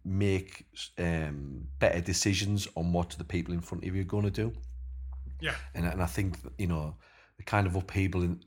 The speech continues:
Speaker 1: upheaval in that area and just means that it, it, it makes it difficult, more difficult to make better decisions.
Speaker 2: Yeah, I think that's something that, uh, people have touched on,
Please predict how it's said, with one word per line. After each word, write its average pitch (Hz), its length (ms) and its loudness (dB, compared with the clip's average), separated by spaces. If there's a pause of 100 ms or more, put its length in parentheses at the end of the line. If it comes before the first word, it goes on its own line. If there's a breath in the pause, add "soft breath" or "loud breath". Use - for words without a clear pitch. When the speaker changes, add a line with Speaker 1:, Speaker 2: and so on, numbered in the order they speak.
(120)
Speaker 1:
upheaval 98 460 0
in 87 120 2
that 98 200 0
area 87 400 2
and 80 340 -2 (680 soft breath)
just - 280 -4 (160)
means 92 380 0
that 85 200 -4 (280)
it, - 140 -8
it, 87 200 -4
it 87 120 -2
makes 90 220 -2
it 85 100 -6
difficult, - 420 -6
more 92 200 -2
difficult - 380 -8
to 87 60 -2
make 85 240 -2
better - 180 -6
decisions. 98 600 -8 (340)
Speaker 2:
Yeah, 175 340 -4 (220)
I 160 100 -8
think 226 180 -4
that's 208 180 0
something 208 300 -4
that, 170 140 -2
uh, 156 580 -20 (120)
people 170 300 -4
have 143 140 -6
touched - 320 -6
on, 131 320 -6